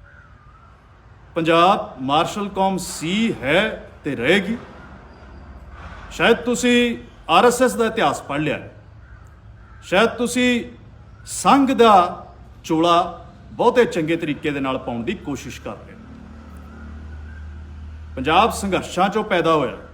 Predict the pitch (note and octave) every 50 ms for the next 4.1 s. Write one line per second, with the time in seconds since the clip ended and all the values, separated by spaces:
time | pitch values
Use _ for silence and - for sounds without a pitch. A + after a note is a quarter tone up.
0 | - - - - - - - - - - - - _ - _ - - - - -
1 | - D#3 C#3+ C#3 D3+ D3+ E3+ F#3+ G#3 A3+ A3 - - - - - - - - -
2 | - - - - C#3+ E3+ G#3 F#3 E3 A3 G#3 D#3+ A2+ - - - - - - -
3 | - - _ _ _ _ _ - C#3 C3 B2+ C#3 C#3+ D#3 F3 G3 G3+ - - -
4 | -